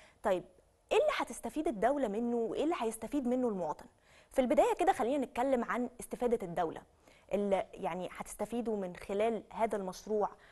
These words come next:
العملاق، هو ضخ خمسة وتلاتين مليار دولار على مدار شهرين. كمان هتستفيد المصانع المصرية اللي هتضخ المواد الخام ومدخلات الإنتاج. طيب، بالنسبة للمواطن،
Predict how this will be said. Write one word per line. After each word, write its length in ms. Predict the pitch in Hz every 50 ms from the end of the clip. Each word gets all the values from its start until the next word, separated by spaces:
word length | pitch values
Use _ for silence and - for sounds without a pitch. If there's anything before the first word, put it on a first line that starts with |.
| - - _ -
العملاق، 640 | 254 220 185 190 196 196 190 202 247 269 - - -
هو 260 | 220 226 233 233 220 - - -
ضخ 320 | 190 233 247 - - - -
خمسة 320 | - - 214 220 214 214 202
وتلاتين 500 | 196 196 185 185 180 - 220 233 226 208
مليار 380 | 190 185 185 185 196 202 202
دولار 460 | 196 - 190 180 190 196 220 240 - - - - _ _ -
على 180 | - 190 202 196
مدار 240 | 185 185 190 196
شهرين. 380 | 202 - - 185 - - 156 - - _ - _ _ - - - - _
كمان 240 | - 202 208 220 240
هتستفيد 480 | 233 220 - - - 202 - 247 233
المصانع 580 | 240 220 196 185 185 - 226 233 233 220 196 -
المصرية 520 | 190 185 190 - - 202 202 196 170 - - - - - - - -
اللي 120 | - 220 220
هتضخ 340 | 233 220 294 294 - -
المواد 400 | 262 240 220 214 196 214 240 226
الخام 320 | 220 208 - 226 202 180 160 - - - - - _ _
ومدخلات 600 | 190 202 202 202 - - 226 202 214 214 226 220
الإنتاج. 440 | 220 190 - 196 - - 208 190 170 - - - - _ _ - - - _ _ _ -
طيب، 200 | 196 165 - - - - _ _ _ _ _ _ _ _ _ _ _ _
بالنسبة 340 | 202 226 247 285 302 233 233
للمواطن، 500 | 214 208 202 196 196 196 - 196 185 175